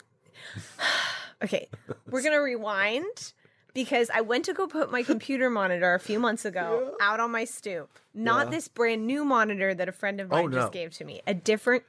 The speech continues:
Speaker 1: monitor.
Speaker 2: No, why would you put a new monitor on the stoop?
Speaker 1: <laughs> Right? It's an old one, weird H D M I, old school hookup. Anyway, so I walked out.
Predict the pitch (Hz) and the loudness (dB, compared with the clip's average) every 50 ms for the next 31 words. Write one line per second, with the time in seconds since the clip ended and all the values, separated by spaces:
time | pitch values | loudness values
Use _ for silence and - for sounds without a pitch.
0 | _ _ 208 175 175 175 170 - 123 131 117 - - 123 131 143 156 165 147 147 | _ _ -12 -10 -10 -10 -8 -2 0 2 2 2 2 4 4 4 2 0 -2 -4
1 | 135 156 139 127 123 127 135 131 113 110 104 98 95 101 101 101 98 - - - | -4 -4 -4 -2 -2 -4 -4 -2 -4 -4 -4 -4 -6 -8 -8 -2 -2 -2 0 0
2 | 156 147 - - _ _ _ _ _ 220 233 208 196 214 247 311 359 - - - | 0 -2 -2 -2 _ _ _ _ _ -2 2 2 4 4 2 0 0 -2 -4 -2
3 | - 262 233 - 208 226 220 202 208 220 220 214 208 202 196 208 208 208 196 151 | 0 -2 0 0 0 0 -2 0 2 4 4 4 4 2 0 2 2 2 2 2
4 | 196 214 - - - 202 196 190 190 185 180 175 175 175 175 170 170 - 190 196 | 0 -2 -2 -4 -4 -4 -2 0 2 2 4 4 2 2 0 -4 -4 -2 0 2
5 | 196 196 180 170 - - - 185 180 180 180 190 165 - - - - - _ - | 2 2 0 0 -6 -6 -2 0 0 2 2 2 0 0 -2 -6 -6 -6 _ 0
6 | 247 240 220 202 170 - - - - 202 165 196 214 190 180 165 196 196 240 311 | 2 2 4 2 0 -2 -4 -4 -2 0 0 0 0 -2 -6 -4 0 0 0 0
7 | - _ 247 214 175 123 - - | -2 _ 0 0 0 0 -4 -12